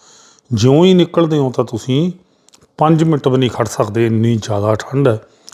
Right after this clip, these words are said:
ਤੁਹਾਡੇ ਹੱਥਾਂ ਦੇ ਘੁੰਡ ਮੁੜ ਜਾਂਦੇ ਨੇ, ਤੁਹਾਡਾ ਨੱਕ ਵਗਣਾ ਸ਼ੁਰੂ ਹੋ ਜਾਂਦਾ ਹੈ ਤੇ ਤੁਸੀਂ ਬਿਲਕੁਲ ਬੁਰੀ ਹਾਲਤ ਚਲੇ ਜਾਂਦੇ। ਤੇ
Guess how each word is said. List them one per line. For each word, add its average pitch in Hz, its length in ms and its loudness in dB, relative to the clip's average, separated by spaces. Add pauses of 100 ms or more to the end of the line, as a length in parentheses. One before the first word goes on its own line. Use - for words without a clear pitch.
(480)
ਤੁਹਾਡੇ 117 400 2 (140)
ਹੱਥਾਂ - 260 -6
ਦੇ 135 120 4
ਘੁੰਡ 143 220 0
ਮੁੜ 117 220 2
ਜਾਂਦੇ 117 360 2
ਨੇ, 117 200 -4 (1120)
ਤੁਹਾਡਾ 120 360 2 (180)
ਨੱਕ 120 420 0
ਵਗਣਾ 131 300 2
ਸ਼ੁਰੂ 147 260 0
ਹੋ 123 140 4
ਜਾਂਦਾ 117 400 -2
ਹੈ 113 80 -10 (760)
ਤੇ 110 360 2
ਤੁਸੀਂ 139 420 2 (300)
ਬਿਲਕੁਲ 147 680 2 (600)
ਬੁਰੀ 139 180 4
ਹਾਲਤ 120 260 0
ਚਲੇ 123 220 0
ਜਾਂਦੇ। 156 220 4
ਤੇ 185 300 -2